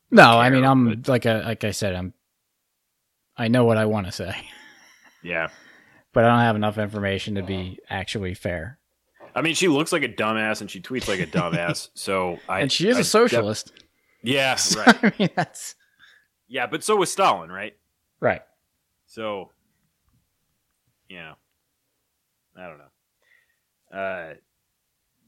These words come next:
Speaker 2: but, but, right, so I guess what I was saying was, you know, is,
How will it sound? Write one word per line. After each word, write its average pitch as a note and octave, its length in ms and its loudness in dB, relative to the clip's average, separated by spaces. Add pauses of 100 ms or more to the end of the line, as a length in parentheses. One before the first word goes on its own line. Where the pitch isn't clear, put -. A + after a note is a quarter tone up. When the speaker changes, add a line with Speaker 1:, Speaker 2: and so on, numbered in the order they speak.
(120)
Speaker 2:
but, A2 280 -4
but, G#2+ 140 -10 (120)
right, E2+ 380 -6
so G#2+ 160 -4
I G2+ 60 -4
guess F#2+ 180 -8
what G2+ 120 -8
I F2+ 80 -4
was E2+ 120 -10
saying D#2+ 260 -12
was, D2+ 240 -20 (640)
you E2+ 80 -20
know, D2+ 220 -20
is, E2+ 200 -18